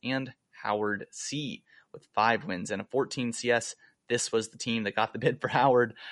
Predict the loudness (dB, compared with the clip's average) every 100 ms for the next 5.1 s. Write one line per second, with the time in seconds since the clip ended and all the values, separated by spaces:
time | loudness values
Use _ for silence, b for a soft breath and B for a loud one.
0 | B -6 -4 0 2 2 0 0 2 2
1 | 4 4 4 2 0 4 6 6 2 _
2 | _ -2 0 2 2 2 0 -4 -12 -18
3 | _ _ -20 -20 -14 -8 -6 -6 -8 -12
4 | _ -18 -8 4 6 6 4 4 4 4
5 | 2